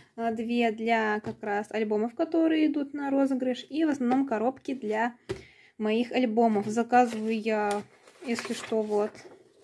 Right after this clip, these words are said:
Упакуйка сайт называется. Но там очень дорогая доставка.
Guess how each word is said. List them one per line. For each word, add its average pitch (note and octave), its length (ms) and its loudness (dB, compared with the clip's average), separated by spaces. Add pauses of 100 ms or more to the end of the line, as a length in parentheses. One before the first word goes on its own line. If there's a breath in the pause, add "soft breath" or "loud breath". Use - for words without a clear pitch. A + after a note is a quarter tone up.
Упакуйка G#3+ 680 -2
сайт D4+ 300 -4
называется. C#4+ 840 -2 (420 loud breath)
Но C4 120 -6
там C4 160 0
очень B3 240 0
дорогая G#3+ 400 2
доставка. F#3+ 560 -4